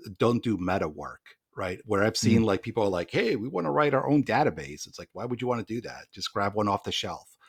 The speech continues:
Speaker 2: Yeah.
Speaker 1: And for a lot of stuff like that, there's something already that solves your problem. Like, let's look into that. And, and that research and understanding, I think that's, that's critical.
Speaker 2: Important to, r-, right, to understand, like, where are there some good, steady solutions out there that you don't have
Speaker 1: Yeah.
Speaker 2: to go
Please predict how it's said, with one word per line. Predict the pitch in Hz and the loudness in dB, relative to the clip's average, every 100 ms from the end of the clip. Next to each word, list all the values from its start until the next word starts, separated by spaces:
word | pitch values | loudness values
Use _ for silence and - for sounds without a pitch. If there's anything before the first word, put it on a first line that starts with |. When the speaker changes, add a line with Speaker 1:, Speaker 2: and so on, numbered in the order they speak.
| - | -2
Speaker 2:
Yeah. | 92 76 - _ _ - | 0 -2 -8 _ _ -4
Speaker 1:
And | 113 104 131 _ | 0 0 -2 _
for | - | 4
a | 123 | 8
lot | 135 165 | 8 8
of | |
stuff | - 147 - | 6 4 4
like | 104 | 2
that, | 107 98 | 2 2
there's | 110 - | 0 2
something | 156 151 143 | 2 4 6
already | 123 117 | 8 6
that | 101 95 | 2 -2
solves | - 101 104 | 2 4 6
your | 113 | 4
problem. | - - 87 127 151 156 | 0 2 4 6 6 4
Like, | 98 87 - - - | 2 0 -2 -12 -6
let's | 104 104 - | 0 0 2
look | 107 - | 0 2
into | 104 101 101 | -2 -2 -4
that. | 82 82 80 | -4 -4 -4
And, | 87 95 | -8 -6
and | 98 | -4
that | 131 131 123 | 2 2 2
research | 117 117 120 110 | -4 -2 -2 -4
and | 92 | -4
understanding, | 92 90 - - 90 87 80 82 - | -6 -6 -6 -4 -2 -2 -4 -8 -10
I | 92 | -10
think | 98 85 | -6 -8
that's, | 80 80 - - | -8 -10 -12 -12
that's | - - | -12 -12
critical. | - - - 117 | -14 -14 2 4
Speaker 2:
Important | 110 117 113 98 95 | 6 8 8 8 4
to, | 107 | 2
r-, | |
right, | 101 110 107 110 95 | 4 4 8 8 8
to | - | 6
understand, | 104 101 92 104 90 | 6 6 6 6 6
like, | 87 | 6
where | 98 104 | 8 10
are | 101 | 10
there | 95 90 | 8 4
some | 104 95 | 4 2
good, | 95 87 | 2 -4
steady | - 101 90 | 0 2 2
solutions | 82 - 92 - 90 90 | 0 -2 0 0 -4 -2
out | 85 - | -2 -4
there | 87 | -6
that | 85 | -6
you | 87 | -10
don't | 85 | -8
have | 87 | 0
Speaker 1:
Yeah. | 117 92 | 2 2
Speaker 2:
to | |
go | 85 78 | -2 -10